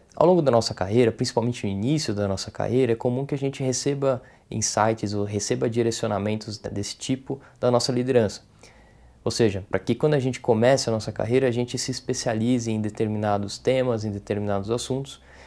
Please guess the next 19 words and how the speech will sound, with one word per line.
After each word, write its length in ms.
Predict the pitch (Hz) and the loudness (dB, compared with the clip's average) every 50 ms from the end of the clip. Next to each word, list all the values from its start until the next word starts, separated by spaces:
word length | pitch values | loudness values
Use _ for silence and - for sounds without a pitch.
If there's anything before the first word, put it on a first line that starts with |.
| - - - | -20 -18 -4
para 100 | - 113 | -2 -2
que 100 | 110 - | 0 0
a 60 | 120 113 | 0 0
gente 520 | 113 117 117 113 - - 123 117 117 113 | 2 0 -2 -2 -2 -2 0 0 0 -2
consiga, 760 | - - 120 110 - - - 113 113 113 120 117 113 113 - - - | -4 -6 -6 -6 -6 -4 -4 -4 -2 2 2 2 2 0 -2 -8 -10
é, 80 | - | -8
ser 160 | - - - 117 | -6 -2 -2 -2
reconhecido 580 | 113 - - 135 120 113 - - - 131 135 | -2 0 0 -2 -2 0 -2 -4 -4 -4 -6
por 220 | 139 - - 120 110 | -4 -2 -2 0 0
isso, 340 | 107 117 - - - - - - - _ - - - - _ - | 0 -2 -2 -6 -14 -16 -20 -20 -20 _ -20 -20 -20 -20 _ -12
é, 360 | - - 104 107 104 104 104 | -8 -6 -4 -2 -2 -2 -2
dentro 340 | 110 117 110 113 117 - 117 | 0 0 0 0 0 -2 0
das 220 | 110 123 113 107 | 2 2 2 4
nossas 220 | 117 113 - - 127 | 2 0 0 -2 -4
empresas. 480 | 120 - - 110 101 90 92 - - | -4 -2 0 -2 0 -2 -2 -8 -12
Principalmente 600 | - - - 170 - - 151 139 143 143 - - | -10 -4 -4 -4 2 2 2 2 2 0 0 -2
empresas 340 | 135 117 - 127 131 120 107 | -4 0 2 2 2 4 2
muito 240 | 110 117 123 120 120 | 0 0 -2 -2 -2
grandes, 540 | 113 113 107 113 117 113 104 95 92 - | -2 4 4 6 6 6 2 0 -6 -10